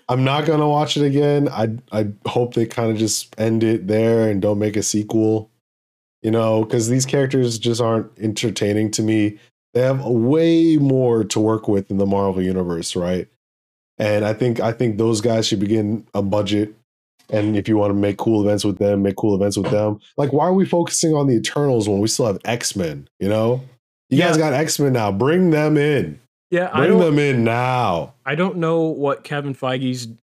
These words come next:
Speaker 2: plan is with X-Men because someone asked him in an interview once, like, uh, with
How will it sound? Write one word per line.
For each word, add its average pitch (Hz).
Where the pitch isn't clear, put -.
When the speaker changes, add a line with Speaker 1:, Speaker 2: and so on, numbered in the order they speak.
Speaker 2:
plan 127
is 131
with 127
X-Men 135
because 131
someone 165
asked 135
him 131
in 117
an 113
interview 113
once, 101
like, 110
uh, 120
with 120